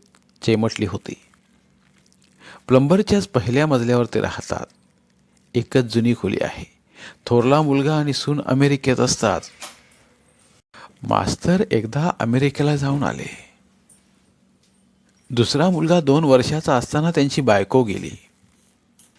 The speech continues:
परमानंदाला त्यांनी स्वतः वाढवला. त्यासाठी त्यांनी नोकरी सोडली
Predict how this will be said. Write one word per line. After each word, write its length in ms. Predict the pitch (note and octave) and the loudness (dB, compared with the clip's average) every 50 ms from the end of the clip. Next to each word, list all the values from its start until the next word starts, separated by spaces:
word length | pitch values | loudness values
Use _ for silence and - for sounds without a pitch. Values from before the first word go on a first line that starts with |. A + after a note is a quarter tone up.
| _ _ _ _ _ _ _ | _ _ _ _ _ _ _
परमानंदाला 760 | - G#2+ G#2+ A2 A2+ B2+ C3+ B2+ B2+ C3 C3 C3+ C3+ D3 D3+ | 0 0 2 2 2 2 2 0 0 0 0 0 0 0 0
त्यांनी 200 | D3 B2 C3+ C#3+ | 0 0 -2 -2
स्वतः 340 | C3+ - G2 - - D#3 D#3+ | -2 -2 -2 -2 0 0 2
वाढवला. 560 | D#3 C#3+ C3+ D3 E3 F3+ F#3 - - - - - _ _ _ _ _ _ _ _ _ _ _ - - - - _ _ - | 0 0 0 0 -2 -2 -4 -4 -8 -12 -18 -20 _ _ _ _ _ _ _ _ _ _ _ -20 -20 -20 -20 _ _ 0
त्यासाठी 540 | A2 B2 D3+ E3+ - - - - - - F3+ | 2 2 2 2 2 0 -2 -2 -2 -4 -2
त्यांनी 220 | - A#2+ C#3 E3 | -2 -2 -2 0
नोकरी 400 | D#3 C#3 B2+ A#2+ - - F3+ F#3 | 2 2 0 2 2 4 4 4
सोडली 420 | E3+ - - - B2 - - - | 2 2 0 -2 -2 -4 -6 -10